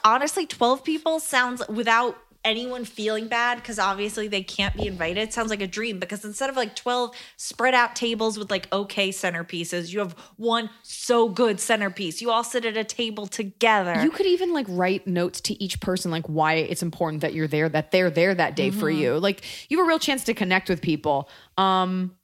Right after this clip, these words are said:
Speaker 2: and yeah, you can probably spend a little bit more. You'll remake that money by the time you have your real wedding.
Speaker 1: Don't get a D J for this. Make a really fun playlist.
Speaker 2: H-, email your guests and be like,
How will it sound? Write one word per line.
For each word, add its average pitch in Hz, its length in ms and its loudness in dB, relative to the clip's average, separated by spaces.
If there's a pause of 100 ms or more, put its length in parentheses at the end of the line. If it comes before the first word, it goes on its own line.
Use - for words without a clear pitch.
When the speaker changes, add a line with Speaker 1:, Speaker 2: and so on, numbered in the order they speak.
(320)
Speaker 2:
and 226 160 2
yeah, 208 100 4
you 170 120 0
can 170 80 -4
probably 202 220 2
spend 208 260 0
a 185 60 2
little 180 240 2
bit 214 180 0
more. 160 500 2
You'll 202 140 0
remake 170 460 0
that 151 120 0
money 151 180 0
by 143 120 0
the 147 80 0
time 147 160 -2
you 147 80 0
have 135 100 0
your 135 140 -2
real 143 140 0
wedding. 127 340 -4 (160)
Speaker 1:
Don't 294 240 2
get 349 160 2
a 339 80 -2
D 262 220 -4
J 220 180 -2
for 220 160 -4
this. 202 200 -2 (140)
Make 220 240 0
a 196 80 0
really 202 400 0
fun 220 360 0
playlist. 180 720 2
Speaker 2:
H-, - 160 -4
email 349 380 4
your 294 160 4
guests 208 580 0
and 208 140 0
be 214 100 2
like, 202 160 2